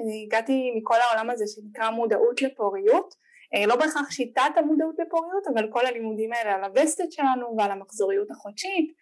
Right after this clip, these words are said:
ומשם התחלתי קצת להתעניין בתחום הזה של המיניות. זה כן הגיע ממקום מאוד אישי, שמה שאני חוויתי במיטה היה כזה די מעפן כזה, והרגשתי שאני מפספסת משהו, ושבטוח יש משהו, והרגשתי שמשהו בי לא בסדר,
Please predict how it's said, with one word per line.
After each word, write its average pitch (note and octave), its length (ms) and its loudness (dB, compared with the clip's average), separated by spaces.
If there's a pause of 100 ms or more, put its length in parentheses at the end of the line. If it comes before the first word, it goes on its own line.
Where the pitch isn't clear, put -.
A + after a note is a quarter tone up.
(340)
ומשם B3+ 640 4
התחלתי A3+ 400 -4
קצת A3 240 -4
להתעניין G#3 640 -6
בתחום G#3 360 -8
הזה G#3+ 200 -4
של G#3 160 -10
המיניות. C4+ 640 0
זה - 240 -2
כן C4+ 160 4
הגיע C4+ 300 4
ממקום A#3+ 460 0
מאוד A3 220 0
אישי, B3+ 480 0
שמה G#3 520 -4
שאני A#3+ 240 2
חוויתי A#3+ 340 -2
במיטה G#3+ 340 -2 (120)
היה G3+ 180 -4
כזה G3 340 -6 (760)
די E4+ 200 6
מעפן C#4+ 580 2 (100)
כזה, D#4 280 -2 (100)
והרגשתי A3 480 -2
שאני G#3+ 240 -6
מפספסת D#4 760 -2
משהו, C#4+ 500 2
ושבטוח G#3+ 640 -4
יש C4+ 240 2
משהו, C4+ 420 0
והרגשתי G#3+ 460 -4
שמשהו A3 520 -6
בי C#4+ 180 4
לא D#4+ 140 4
בסדר, D4 680 0